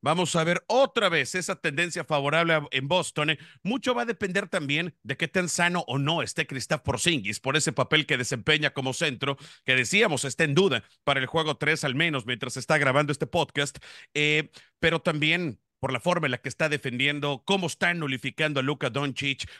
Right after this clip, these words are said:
cómo hay diferentes figuras en cada uno de los partidos, creo que marca una diferencia notoria en favor de Boston, porque decíamos,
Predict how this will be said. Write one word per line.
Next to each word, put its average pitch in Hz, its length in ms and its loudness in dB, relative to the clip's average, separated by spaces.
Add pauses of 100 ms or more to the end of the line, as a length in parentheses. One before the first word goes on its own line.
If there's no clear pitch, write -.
cómo 185 560 2
hay 175 100 2
diferentes 156 580 -2
figuras 143 460 -2
en 123 120 -8
cada 156 280 2
uno 156 240 -2
de 131 80 -2
los 123 160 -6
partidos, 151 580 -4 (220)
creo 165 220 0
que 160 100 -2
marca 160 260 -2
una 160 140 2
diferencia 143 500 -2
notoria 165 360 0
en 160 80 -4
favor 156 260 0
de 156 80 -2
Boston, 180 380 -4
porque 147 440 0 (440)
decíamos, 143 640 -2